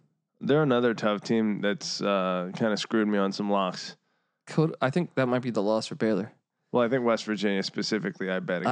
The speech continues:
Speaker 1: against.
Speaker 2: think Baylor, I'm gonna s-, fuck it, I'm gonna call it right now. The Sooners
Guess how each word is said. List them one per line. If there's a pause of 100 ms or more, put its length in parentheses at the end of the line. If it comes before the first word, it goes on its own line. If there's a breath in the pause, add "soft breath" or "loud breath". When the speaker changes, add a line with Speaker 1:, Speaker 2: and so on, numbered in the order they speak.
Speaker 1:
against.
Speaker 2:
think
Baylor,
I'm
gonna
s-, (120)
fuck
it,
I'm
gonna
call
it
right
now. (140)
The
Sooners